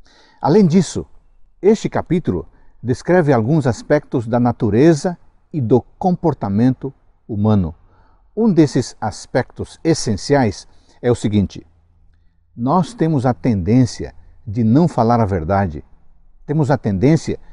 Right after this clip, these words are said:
de preferir a mentira. E como resolver esse problema que está em nosso D N A? Um problema da nossa natureza.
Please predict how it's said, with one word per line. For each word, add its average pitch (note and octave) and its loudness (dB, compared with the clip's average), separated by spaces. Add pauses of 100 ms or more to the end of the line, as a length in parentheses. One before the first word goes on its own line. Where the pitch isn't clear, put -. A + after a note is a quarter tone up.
(300)
de A#2 -4
preferir D3+ 0 (640)
a A#2 -8
mentira. G#2+ -4 (840)
E E3 0
como D4 0
resolver C#3 2
esse D3+ -4
problema A#2+ 0
que - -8
está C3 -4
em B2 -2
nosso A#2+ -2 (480)
D C#3 0 (600)
N B2 0 (420)
A? F2 -8 (1120)
Um - -14
problema G2 0 (400)
da G2 -8
nossa G#2+ -4
natureza. A2 0